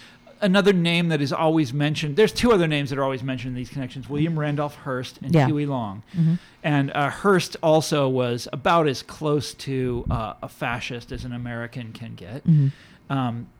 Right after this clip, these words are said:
Speaker 1: and had tons of power, but it was all in newspapers.
Speaker 2: Mm-hmm.
Speaker 1: Ran for office, but didn't succeed. I think he was in Congress for a while. But
Speaker 2: Yeah.
Speaker 1: that was early in his career. Again, he was another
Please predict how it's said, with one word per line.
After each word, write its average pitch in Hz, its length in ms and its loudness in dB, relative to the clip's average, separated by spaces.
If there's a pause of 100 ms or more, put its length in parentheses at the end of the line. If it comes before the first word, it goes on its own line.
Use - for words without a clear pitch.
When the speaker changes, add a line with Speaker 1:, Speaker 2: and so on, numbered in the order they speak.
(600)
Speaker 1:
and 135 160 -6
had 123 300 -4
tons 165 340 0
of 131 120 -10
power, 120 260 -2
but 131 160 -6
it - 60 -12
was 139 140 -6
all 127 200 0
in 127 140 -4
newspapers. 135 800 -6 (280)
Speaker 2:
Mm-hmm. 156 120 0 (340)
Speaker 1:
Ran 170 340 4
for - 220 0
office, 135 420 0
but 143 180 -6
didn't 143 240 -2
succeed. 135 540 -6
I 147 40 -6
think 214 180 -6
he 226 80 -2
was 151 120 -2
in 143 120 -2
Congress 135 480 -6
for - 120 -10
a 123 40 -4
while. 117 180 -2
But 165 80 4
Speaker 2:
Yeah. 143 60 6
Speaker 1:
that 240 100 4
was 220 180 -2
early 247 280 4
in 220 80 -2
his 202 100 0
career. 214 320 4
Again, 170 320 0
he 170 140 0
was 175 120 0
another 180 420 0